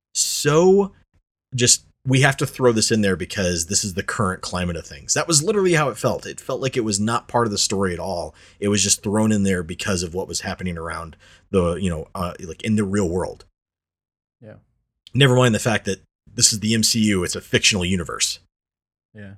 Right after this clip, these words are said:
Speaker 2: He had the asinine immigration speech basically from him. And I was like, <sighs> I, I was like, "I'm just glad this is basically done." 'Cause I think that was, like, the last episode or the one right before it.
Speaker 1: It
Speaker 2: I don't
Speaker 1: might have been
Speaker 2: remember.
Speaker 1: the second, the, the second to last. 'Cause listeners, I stopped, I stopped watching before I could finish it.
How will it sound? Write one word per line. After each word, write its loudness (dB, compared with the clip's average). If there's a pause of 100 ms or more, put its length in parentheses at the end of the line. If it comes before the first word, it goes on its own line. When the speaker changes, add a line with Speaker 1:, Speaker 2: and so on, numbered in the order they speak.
(160)
Speaker 2:
He -2
had 0
the 0
asinine 2
immigration -4
speech -2
basically -4
from -6
him. -10 (600)
And -4
I 0
was 0
like, 4 (760)
<sighs> -20
I, 2
I -2
was -6
like, -10 (260)
"I'm -6
just -8
glad 6
this -2
is -10
basically -2
done." -8
'Cause -4
I 0
think 0
that 4
was, -6
like, -6 (320)
the -4
last 4
episode -4 (640)
or 2
the 0
one -4
right 0
before 0
it. 10
Speaker 1:
It 6
Speaker 2:
I -2
don't 2
Speaker 1:
might 6
have 6
been 4
Speaker 2:
remember. 2
Speaker 1:
the 6
second, 0
the, 0
the -8
second -4
to -4
last. -2
'Cause 0
listeners, 0
I 0
stopped, 4
I 2
stopped 2
watching -4
before -8
I -14
could -18
finish -12
it. -16